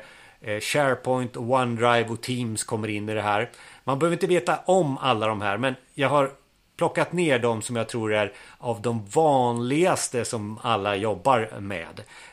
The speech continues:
Eh, och nu blir det väl lite så att vad som har hänt den senaste tiden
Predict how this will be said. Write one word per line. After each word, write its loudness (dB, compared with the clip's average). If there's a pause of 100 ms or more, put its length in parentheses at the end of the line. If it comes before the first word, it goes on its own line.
Eh, -2
och 0
nu 4
blir 0
det 4
väl -2
lite -4
så 0
att -2
vad 0
som -4
har 0
hänt 0
den -6
senaste -4
tiden -6